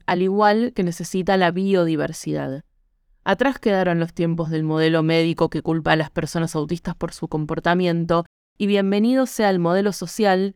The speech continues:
de la discapacidad, porque la responsabilidad de inclusión siempre es del sistema, siempre es de la sociedad, y nunca, pero nunca, la responsabilidad es de las personas que nos salimos de la norma.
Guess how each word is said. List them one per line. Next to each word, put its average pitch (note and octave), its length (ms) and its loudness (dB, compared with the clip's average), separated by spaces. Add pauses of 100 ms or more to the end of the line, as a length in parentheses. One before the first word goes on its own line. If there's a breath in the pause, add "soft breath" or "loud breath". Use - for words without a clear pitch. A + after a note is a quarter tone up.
de D#3+ 120 0
la E3 140 4
discapacidad, F3+ 1000 0 (100)
porque F3+ 240 0
la E3+ 100 4
responsabilidad E3 840 0
de B3 60 2
inclusión G3+ 680 0 (280)
siempre C4 580 2
es G3 80 -2
del F#3 140 0
sistema, D#3 680 -6 (380)
siempre A#3 580 2
es G3 40 0
de G3 100 2
la E3+ 100 0
sociedad, C#3+ 600 -6 (400)
y F#3 120 0
nunca, G#3 560 2 (140)
pero E3 220 0
nunca, F#3 560 0 (680)
la E3+ 120 0
responsabilidad E3 800 0
es F#3 80 -2
de F3 80 -2
las E3 120 -6
personas F#3+ 760 0 (180)
que F3+ 100 0
nos D#3+ 180 -4
salimos E3+ 420 -2
de D#3+ 80 0
la D#3 120 2
norma. C3+ 440 -4